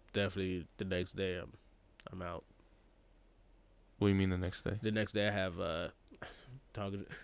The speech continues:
Speaker 1: I have to do something work related.
Speaker 2: On New Year's Day?
Speaker 1: No, the following day.
Speaker 2: Okay,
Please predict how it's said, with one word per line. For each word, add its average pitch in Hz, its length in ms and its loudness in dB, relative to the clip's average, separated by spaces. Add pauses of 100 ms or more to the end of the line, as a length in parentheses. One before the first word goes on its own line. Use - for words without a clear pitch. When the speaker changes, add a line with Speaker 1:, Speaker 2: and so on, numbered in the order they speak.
(160)
Speaker 1:
I 165 120 12
have 160 140 12
to 160 80 10
do 147 280 12
something 139 520 4
work 135 220 6
related. 120 520 4 (1040)
Speaker 2:
On 120 200 12
New 120 80 12
Year's 120 280 12
Day? 120 320 12 (200)
Speaker 1:
No, 120 200 4
the 110 160 0
following 110 460 4
day. 92 160 -4 (1000)
Speaker 2:
Okay, 135 360 8